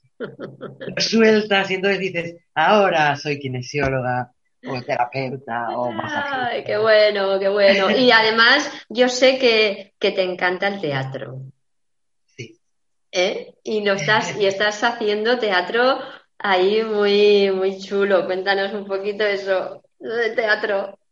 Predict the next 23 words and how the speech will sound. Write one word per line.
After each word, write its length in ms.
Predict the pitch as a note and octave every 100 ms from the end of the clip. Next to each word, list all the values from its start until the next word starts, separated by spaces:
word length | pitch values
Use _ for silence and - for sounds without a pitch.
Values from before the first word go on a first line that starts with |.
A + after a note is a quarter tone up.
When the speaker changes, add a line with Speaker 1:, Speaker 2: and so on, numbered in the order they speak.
| _ - - _ -
Speaker 1:
Eh, 220 | F3 E3
sí, 420 | - D3 D#3+ F#3+
la 120 | E3+ D#3+
verdad 200 | D#3 F3
es 100 | -
que 120 | G#3+
empecé 680 | F3 E3+ - E3+ G#3 G#3+ G#3
en 80 | F#3
Alfafar, 720 | F3+ E3 D#3 D#3+ E3 F3+ F3+
eh, 300 | D#3+ D#3 D3
en 120 | D3 D3+
una, 380 | D3 D3 D3 C#3+
en 100 | C#3
una 120 | C#3+
escuela, 500 | C3+ D3 D3 G#3+ - _ _ _ _ _
y, 500 | G#3 F#3+ F#3 F3+ F3+ F3+
y 120 | E3
llamó, 500 | D3+ F3 A#3 B3+ - _ _
además 260 | - F#3+ B3
muy 100 | C#4+
curioso 440 | A#3+ A#3 C4 C4
porque 280 | G#3 F#3 E3+
dije, 460 | D#3+ - D3 C3+